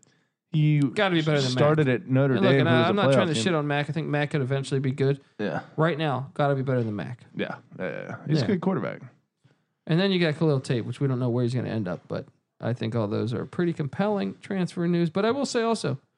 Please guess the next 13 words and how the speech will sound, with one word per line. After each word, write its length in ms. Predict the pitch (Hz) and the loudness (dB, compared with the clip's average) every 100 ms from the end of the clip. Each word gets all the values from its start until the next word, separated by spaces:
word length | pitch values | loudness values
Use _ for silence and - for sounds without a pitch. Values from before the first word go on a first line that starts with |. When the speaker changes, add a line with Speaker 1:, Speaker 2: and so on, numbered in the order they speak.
| _ _ - - - - | _ _ -20 -20 -20 -6
Speaker 2:
Georgia 220 | 190 202 | -2 -2
Tech 260 | 196 220 165 | 0 -2 0
went 160 | 170 | 0
out 100 | 180 | 0
and 80 | 160 | 2
hired 480 | 156 180 156 123 120 - _ _ _ _ - | 2 2 2 0 -6 -10 _ _ _ _ -4
Marco 320 | 151 170 180 | -2 0 -2
Coleman. 380 | - 165 165 123 - _ _ _ _ _ _ _ _ _ _ _ _ _ _ - | 0 -2 -2 -4 -10 _ _ _ _ _ _ _ _ _ _ _ _ _ _ -4
Jeff 180 | 147 - | -4 0
Collins 300 | 156 156 127 | 0 0 -2
at 60 | |
Georgia 220 | 139 143 143 | -2 -2 -2
Tech. 240 | 147 | -4